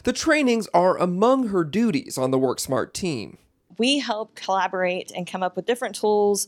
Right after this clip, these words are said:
Speaker 2: that are on the horizon for you to use within the company, the best ways to use those tools to get the most use out of your time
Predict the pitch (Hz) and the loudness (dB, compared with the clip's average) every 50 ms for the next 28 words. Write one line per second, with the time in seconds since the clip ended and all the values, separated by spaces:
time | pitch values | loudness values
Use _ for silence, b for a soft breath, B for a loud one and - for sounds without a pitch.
0 | - - 185 180 180 185 180 170 175 - - 180 190 185 185 185 202 196 220 226 | -2 -2 0 0 0 -2 -4 -6 -8 -6 -2 -2 0 0 2 0 0 0 0 0
1 | 226 214 - 214 190 185 180 185 180 170 160 165 - - 190 208 226 233 - 233 | 0 0 -2 -2 -2 -2 -2 -2 -2 -2 -2 -2 -4 -2 -2 -2 -2 -2 -2 -4
2 | 233 - 247 262 320 403 _ b b b b b b b - 180 - 196 196 - | -2 -2 -2 -2 -4 -4 _ b b b b b b b -6 -2 -2 -2 -2 -2
3 | - 190 190 190 185 - - - 170 175 180 185 180 - 190 202 208 - - 233 | -4 -2 -2 -2 -2 -2 -6 -6 -2 -2 0 0 0 0 -2 -2 -2 -2 0 0
4 | 233 240 262 269 262 - - 180 190 185 - 180 180 180 180 - - 175 175 - | 2 2 2 0 -2 -4 -6 -6 -6 -6 -6 -4 -4 -2 -2 -2 -4 -4 -4 -2
5 | 165 156 165 165 190 226 262 262 - 240 233 226 226 220 220 220 220 | -4 -4 -4 -2 0 0 0 0 0 0 0 0 0 0 -2 -4 -6